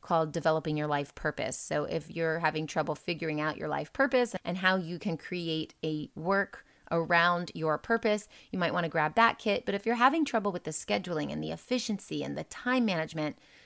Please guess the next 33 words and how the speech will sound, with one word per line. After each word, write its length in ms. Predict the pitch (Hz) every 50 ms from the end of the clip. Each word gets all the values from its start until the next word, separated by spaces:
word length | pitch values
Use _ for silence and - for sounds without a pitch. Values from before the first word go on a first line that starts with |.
| - _ -
the 80 | - 175
Get 200 | - 202 196 -
Shit 280 | - - - - -
Done 200 | - 165 151 165
kit 200 | 151 - 160 - -
is 100 | 156 151
definitely 440 | - 143 139 - - - - - 135
for 160 | - - -
you. 240 | 127 - - - - _ _ -
Being 240 | - 262 277 277 269
scheduled 640 | 226 - - 226 208 196 - 185 175 170 175 175
has 240 | 185 185 185 165 156
helped 260 | 175 - 170 170 -
me 260 | - 175 165 156 151 -
accomplish 680 | 175 - - - 165 160 151 - 160 151 160 - - - -
more 460 | 180 175 180 180 180 175 180 180 170 170
than 300 | 156 165 156 156 165 - -
anyone 360 | - 170 180 180 170 165 160
else 240 | 156 151 156 - -
I 80 | 175 190
know. 460 | - - 151 156 147 - - - - - - - - - - - -
And 480 | - - 170 165 160 160 160 160 - - - -
I've 340 | - 170 160 160 160 160 - _ -
said 360 | - - - 220 233 220 190
that 460 | 170 165 160 156 160 - - - 170
because 800 | - 160 147 - - - 185 170 156 156 156 156 160 156 - -
everyone 440 | - 170 170 202 202 180 165 165 160
I 240 | 156 - 170 165 165
know 440 | 165 196 254 247 185 170 175 180 -
says 300 | 196 - - 247 277 233 185
that 220 | 165 156 - -
to 120 | - - 156
me. 320 | 151 147 127 113 117 -